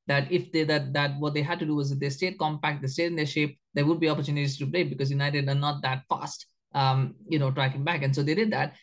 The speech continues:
And then the, <laughs> and the worst part is that there were a few players who didn't track back properly. I mean, Sancho as well didn't run back to, to cover the angle. Um, the shot, he wasn't tracking back very well either. It was three on one at one point, by the way.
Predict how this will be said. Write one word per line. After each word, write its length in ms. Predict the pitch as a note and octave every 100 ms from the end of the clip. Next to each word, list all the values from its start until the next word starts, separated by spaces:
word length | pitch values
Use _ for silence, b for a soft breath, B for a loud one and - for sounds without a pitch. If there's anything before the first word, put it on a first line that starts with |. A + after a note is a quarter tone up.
| B
And 120 | E3
then 140 | F3 F3
the, 240 | E3+ C#3+
<laughs> 40 | -
and 160 | G3
the 60 | F3+
worst 240 | A3+ B3
part 160 | D3 D3
is 100 | D3+
that 120 | D#3+
there 80 | D#3+
were 80 | D#3+
a 40 |
few 140 | F#3+ F#3
players 240 | E3+ D#3
who 60 | D3+
didn't 180 | D#3+
track 200 | D3 D3
back 140 | D3 C#3
properly. 260 | G3 -
I 40 | D3+
mean, 80 | C#3+
Sancho 340 | E3 E3+ D#3
as 120 | D3
well 140 | E3 E3+
didn't 200 | E3 D#3
run 180 | D#3
back 280 | D3+ D#3 F#3+ -
to, 120 | C#3
to 100 | D3
cover 320 | D3 D3+ D#3+
the 160 | D#3 D3+
angle. 460 | D3+ E3 E3 E3+ - _ _
Um, 320 | D3 C#3+ D3 -
the 180 | D#3 D3
shot, 160 | D3+
he 80 | D#3
wasn't 320 | D#3+ D#3 D3+
tracking 300 | D3 D3 D3+
back 200 | C#3+ C#3+
very 160 | C#3+ C#3+
well 160 | D3
either. 200 | C#3+ D3
It 100 | D3
was 140 | D3 C3+
three 200 | A3 C4
on 160 | E3
one 180 | D#3 F#3+
at 120 | D3+
one 240 | C3+ D3 C#3
point, 240 | C#3+ C3
by 120 | B2+
the 100 | B2+
way. 200 | C3+ G3+